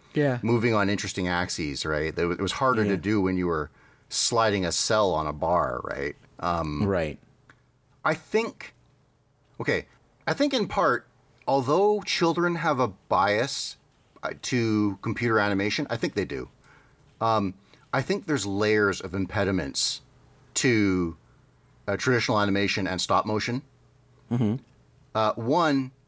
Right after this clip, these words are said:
Speaker 2: I don't uh, theaters don't wanna take the risk of de-, dedicating
Speaker 1: Hmm.
Speaker 2: screens to them. So I
Speaker 1: Hmm.
Speaker 2: think that'll get a boost if these new things are largely about streaming.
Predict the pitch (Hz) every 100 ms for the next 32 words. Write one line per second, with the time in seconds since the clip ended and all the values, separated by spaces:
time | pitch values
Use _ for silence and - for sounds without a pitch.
0 | _ _ _ _ _ _ _ _ - 147
1 | 156 - - - - 127 - 175 175 120
2 | 85 117 101 95 113 95 85 73 - -
3 | - _ _ _ _ 95 80 104 - 113
4 | 101 120 139 113 104 92 65 - 67 -
5 | - - - 156 135 131 135 127 240 180
6 | - - - _ 113 127 120 123 110 85
7 | 123 147 113 - - - _ _ _ _
8 | 120 113 113 98 90 110 139 139 104 101
9 | - 107 92 104 104 92 101 92 - -
10 | - 110 107 71 60